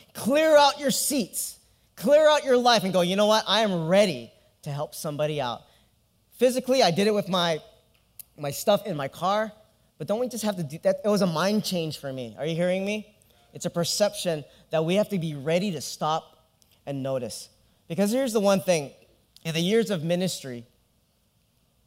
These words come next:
I know this is gonna sound mean, in the years of <laughs> ministry that I've,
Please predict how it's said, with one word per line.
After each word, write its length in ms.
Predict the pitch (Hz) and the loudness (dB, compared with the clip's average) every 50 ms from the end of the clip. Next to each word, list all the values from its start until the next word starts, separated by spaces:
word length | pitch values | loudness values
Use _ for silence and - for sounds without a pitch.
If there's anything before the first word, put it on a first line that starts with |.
| _ _ _ _ _ _ _ _ _ _ _ _ _ _ _ _ _ _ _ _ _ - | _ _ _ _ _ _ _ _ _ _ _ _ _ _ _ _ _ _ _ _ _ -12
I 60 | 135 | -6
know 120 | 139 151 160 | -2 -2 0
this 140 | 160 131 151 | -2 -2 -6
is 100 | 143 - | -6 -4
gonna 180 | 170 151 147 | -4 -4 -4
sound 280 | 139 - 156 147 139 143 | -4 -4 -4 -4 -4 -4
mean, 280 | 156 151 127 117 117 - | -4 -6 -6 -8 -10 -12
in 120 | 143 143 143 | -12 -10 -8
the 80 | 147 | -6
years 340 | 143 156 170 190 202 196 - | -6 -4 -2 -2 -2 -2 -4
of 300 | - - 147 - 135 123 | -4 -6 -6 -6 -6 -6
<laughs> 60 | 160 147 | -6 -4
ministry 420 | 156 165 156 - - 135 131 127 | -4 -4 -4 -6 -10 -10 -10 -8
that 160 | 117 123 123 | -6 -6 -4
I've, 160 | 123 123 117 | -4 -6 -8